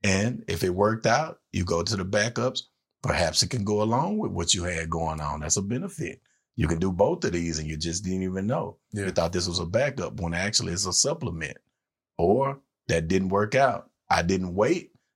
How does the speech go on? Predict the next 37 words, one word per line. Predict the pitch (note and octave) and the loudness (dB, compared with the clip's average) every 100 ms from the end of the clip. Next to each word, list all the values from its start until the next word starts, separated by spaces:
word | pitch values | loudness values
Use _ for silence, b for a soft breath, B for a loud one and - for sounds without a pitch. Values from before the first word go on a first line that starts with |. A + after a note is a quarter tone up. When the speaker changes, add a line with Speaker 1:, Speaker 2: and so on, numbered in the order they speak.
| - | 0
Speaker 1:
to | G2+ | 0
find | - F2+ F2 E2+ | 4 2 2 0
out | E2+ | 0
this | F2 F2+ | 0 -2
didn't | F2+ E2+ E2+ | -2 -2 -2
work | E2 E2+ | -2 -2
out | D#2+ | -4
to | E2+ | 0
go | E2 | 0
get | D#2+ D#2+ | 0 -4
this | - D#2+ | -2 -2
pumping. | - - E2+ G2+ A#2 _ _ _ _ | 0 -2 -2 -4 -10 _ _ _ _
It's | - - | 2 4
already | E2+ E2+ E2 D#2+ D#2 | 4 2 0 -2 -4
on | D#2 D2+ | -4 -4
deck. | D#2 - _ _ _ _ _ | -4 -6 _ _ _ _ _
That | G#2 | 0
was | G#2 | 0
the | E2 | 0
biggest | E2+ D#2 D2 - | -2 -2 -4 -2
takeaway | F#2 E2 D#2 D#2+ | -2 -2 -6 -4
I | D#2+ | -6
had. | - D#2 - - _ | -8 -12 -14 -20 _
Speaker 2:
Mm. | C#3+ B2 E2+ b b b _ _ _ - | 0 0 0 b b b _ _ _ -10
I | |
think | G#2+ C3 A2+ | -4 -2 -2
another, | A2 C3 B2 B2+ B2+ | 0 0 0 -2 -4
um, | A2+ A2 G#2+ G#2 G2+ F2 - _ _ _ _ _ _ _ _ _ _ _ _ _ _ _ _ _ _ _ _ _ _ _ - | -4 -4 -6 -8 -10 -12 -16 _ _ _ _ _ _ _ _ _ _ _ _ _ _ _ _ _ _ _ _ _ _ _ -20
I | - | -4
think | - D#3 | 0 2
a | |
final | A2+ - C3+ B2+ | 0 2 2 2
thought | - B2+ A#2 | 0 -2 -2
for | |
me | A2 A#2 A#2 | -4 -2 -2
is, | G#2 F#2 | -2 -4
uh, | G2 F#2+ F#2 F#2 F#2 | -6 -6 -6 -8 -10